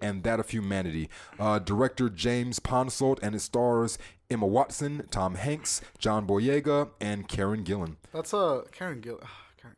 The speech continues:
Speaker 2: Gillan.
Speaker 1: That's the only person I didn't know who that was. I know the rest of these
Speaker 2: She's
Speaker 1: people.
Speaker 2: from Doctor Who.
Speaker 1: Uh,
Speaker 2: Uh, she was, she, uh, j-, did you see Oculus?
Speaker 1: No.
Speaker 2: All right, well, she was in Oculus.
Speaker 1: No.
Speaker 2: <laughs> She was, she's also Guardians of the Galaxy.
Speaker 1: Yes.
Speaker 2: You know the blue-headed bald lady?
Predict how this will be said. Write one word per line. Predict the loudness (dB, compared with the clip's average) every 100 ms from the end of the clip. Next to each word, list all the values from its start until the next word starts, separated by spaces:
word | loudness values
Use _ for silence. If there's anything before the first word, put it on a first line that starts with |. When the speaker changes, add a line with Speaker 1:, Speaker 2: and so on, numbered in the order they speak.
| -20
Speaker 2:
Gillan. | -2
Speaker 1:
That's | -2 2
the |
only | 0
person | 2 4 4
I |
didn't | 2
know | 2
who | 2
that | 2
was. | 2 2
I | 0
know | 0
the | 2
rest | 0 0
of |
these | -2
Speaker 2:
She's | -2 -2
Speaker 1:
people. | -4
Speaker 2:
from | -2
Doctor | -4 -4
Who. | -8 -10 -14 _ _ _ _ _ _
Speaker 1:
Uh, | -8
Speaker 2:
Uh, | -6 -4 -6 -2
she | 0
was, | 0 -2 -6
she, | -10
uh, | -8
j-, | -10 -12 -18 -10
did | -8
you | -8
see | -6 -6 -6 -4
Oculus? | -6 -4 -10 -10 -16 _ _ -12
Speaker 1:
No. | -12 -12 _ _ _ -12
Speaker 2:
All | -8
right, | -8
well, | -8
she | -6
was | -6
in | -6
Oculus. | -8 -10 -14 -16 -20 _
Speaker 1:
No. | -20
Speaker 2:
<laughs> | -20 -20 -20 _
She | -6
was, | -4 -4
she's | -2 6
also | 6 6 2
Guardians | 4 4 2
of | -2
the | 2
Galaxy. | 2 2 -2 -8
Speaker 1:
Yes. | -2 0 -2
Speaker 2:
You | 0
know | 4
the | 6
blue-headed | 4 4 4 4 4 4 4 0 -8
bald | 2 4 4
lady? | 2 0 -2